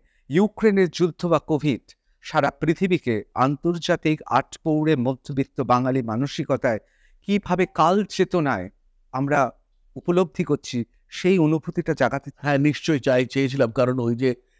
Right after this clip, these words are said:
Speaker 2: কেন্দ্রীয় চরিত্র যে মেয়েটি পাপিয়া, সে তার বাবার সঙ্গে রীতিমতো বিতর্ক করছে, বলছে, "কিছু নয়, এটা ঠিক হয়ে যাবে।" বললো, "কিছু নয়, নয়, তুই বুঝতে পারছিস না কি হচ্ছে?"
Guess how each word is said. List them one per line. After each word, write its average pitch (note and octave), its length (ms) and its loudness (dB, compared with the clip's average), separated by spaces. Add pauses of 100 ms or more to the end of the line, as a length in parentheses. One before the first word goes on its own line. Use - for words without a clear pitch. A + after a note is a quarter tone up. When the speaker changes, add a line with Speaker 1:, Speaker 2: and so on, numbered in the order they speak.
(100)
Speaker 2:
কেন্দ্রীয় A#2+ 400 2
চরিত্র C3 420 -2
যে A#2+ 120 0
মেয়েটি A2 520 0
পাপিয়া, G2+ 580 -2 (420)
সে C3+ 80 -2
তার D#3 140 2
বাবার C3 280 0
সঙ্গে F3+ 500 2
রীতিমতো D#3 420 0
বিতর্ক C#3+ 420 0
করছে, C3+ 320 -4
বলছে, E3+ 640 0
"কিছু F#3+ 260 0
নয়, F3+ 220 2
এটা D#3+ 160 0
ঠিক F#3 300 -2
হয়ে D3 100 4
যাবে।" B2+ 120 0
বললো, D3 140 0
"কিছু D#3+ 360 -2
নয়, F#3 240 2
নয়, F3+ 460 2 (380)
তুই C3+ 100 -6
বুঝতে D#3+ 320 0
পারছিস F3 380 2
না C#3+ 80 0
কি D3 160 0
হচ্ছে?" A2+ 500 -2